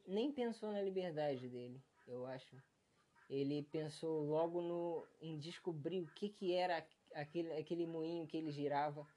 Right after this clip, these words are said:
com as mãos o tempo todo há vinte anos. E,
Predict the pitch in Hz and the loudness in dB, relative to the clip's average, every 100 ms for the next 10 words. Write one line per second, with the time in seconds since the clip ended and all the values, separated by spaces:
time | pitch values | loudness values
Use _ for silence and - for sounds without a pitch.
0 | _ _ _ _ - 151 139 135 139 147 | _ _ _ _ -8 -2 -2 0 0 0
1 | 156 151 - - 147 165 170 156 160 156 | -2 -6 -10 -16 -6 -4 -4 -4 -2 2
2 | 147 160 202 165 143 127 131 - _ _ | 2 0 -4 -4 -4 -4 -10 -16 _ _
3 | _ _ _ _ - _ _ _ _ - | _ _ _ _ -20 _ _ _ _ -14
4 | - 185 226 156 | -4 0 2 0